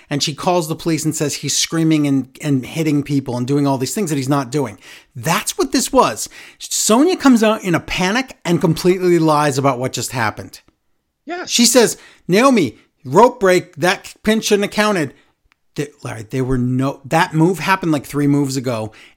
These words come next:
Speaker 1: and Naomi won clean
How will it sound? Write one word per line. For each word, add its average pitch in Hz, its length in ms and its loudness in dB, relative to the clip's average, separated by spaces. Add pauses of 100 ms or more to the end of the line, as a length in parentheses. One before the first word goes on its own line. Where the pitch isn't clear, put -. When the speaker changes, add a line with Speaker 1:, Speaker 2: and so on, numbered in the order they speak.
Speaker 1:
and 139 440 -2 (1300)
Naomi 139 320 2
won 127 240 0
clean 127 280 -6